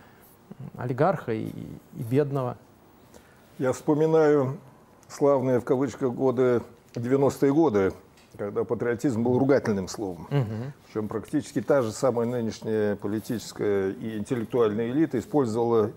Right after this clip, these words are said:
Speaker 2: патриотизм именно как бранное слово. Считалось, что мы должны настолько сильно прогнуться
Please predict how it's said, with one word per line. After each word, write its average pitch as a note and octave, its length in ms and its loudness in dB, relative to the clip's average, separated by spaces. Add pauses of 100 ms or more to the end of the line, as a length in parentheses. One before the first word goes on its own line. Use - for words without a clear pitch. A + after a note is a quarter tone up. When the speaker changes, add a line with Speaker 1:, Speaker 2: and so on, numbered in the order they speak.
(180)
Speaker 2:
патриотизм A2+ 580 0
именно A2+ 240 -4
как A2 180 -2
бранное A#2 380 2
слово. - 360 -8 (600)
Считалось, C3+ 340 2
что B2+ 140 -6
мы C3 240 -6
должны B2+ 360 0
настолько B2+ 460 0
сильно B2+ 360 2
прогнуться A2 840 0